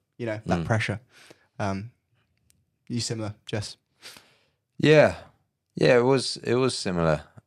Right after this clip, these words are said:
Speaker 2: Um, but I, I was a Christian quite young, and I'd grown up in a Christian household. So I'd say my view of sex was always actually quite biblical.
Speaker 1: Mm.
Speaker 2: It was always,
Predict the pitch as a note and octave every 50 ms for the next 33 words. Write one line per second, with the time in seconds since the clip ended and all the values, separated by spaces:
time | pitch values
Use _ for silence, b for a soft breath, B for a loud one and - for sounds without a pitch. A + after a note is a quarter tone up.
0 | _ - - F2+ E2 D#2+ D#2+ D#2+ D#2+ D#2 - - _ - _ _ _ _ _ _
1 | _ - _ G#2 G2+ F#2+ G#2 G#2+ G#2 G2+ G2 F2+ - - _ _ _ _ _ _
2 | _ _ _ _ _ _ _ _ _ _ _ - F#2 G2 G2+ G2 F#2 E2+ - D#2+
3 | - - - F#2+ - - - E2+ E2 D2+ - D#2+ C#2 - - F2 F2 E2 D2+ C#2+
4 | C#2+ - _ _ _ _ _ _ _ _ _ _ - F2 E2+ D#2+ D#2+ D#2 - -
5 | - E2+ D#2+ D#2+ D#2 D2+ - D#2+ D#2+ D2+ - - D#2 - - D#2+ D#2 D2+ D2 D2
6 | - - - E2 D#2 - - - C#2 C2+ - - _ _ _ - - - E2 D#2+
7 | D#2+ D2+ - - - E2 E2 D#2+ D#2 D#2 D2 D#2+ F2+ F2 E2+ D#2 - - - D2
8 | - - - - - D#2 D#2 D2+ - - - - _ _ _ _ _ _ _ _
9 | _ _ _ _ _ _ _ _ _ _ _ _ _ _ - F#2 F#2+ F#2 E2+ E2+
10 | E2+ E2+ F2+ C2+ - - F2 F2 E2 - _ _ - F#2+ D#2+ C2 - F2+ E2+ F2
11 | F#2 - - F#2+ G#2+ B2 - - B2 B2 A2+ G#2 F2+ F2+ F2+ E2+ D#2+ F2 F2 E2
12 | E2 D#2 D#2 D2+